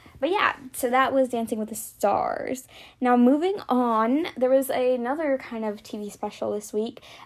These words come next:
Um, Netflix released the Jonas Brothers Family Roast. I don't wanna spoil this too much because this did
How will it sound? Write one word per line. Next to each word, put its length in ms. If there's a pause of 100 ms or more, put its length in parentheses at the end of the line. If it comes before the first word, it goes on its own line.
Um, 360
Netflix 800
released 460
the 100
Jonas 540
Brothers 540 (220)
Family 640
Roast. 640 (640)
I 100
don't 160
wanna 140
spoil 320
this 180
too 200
much 280
because 360
this 220
did 280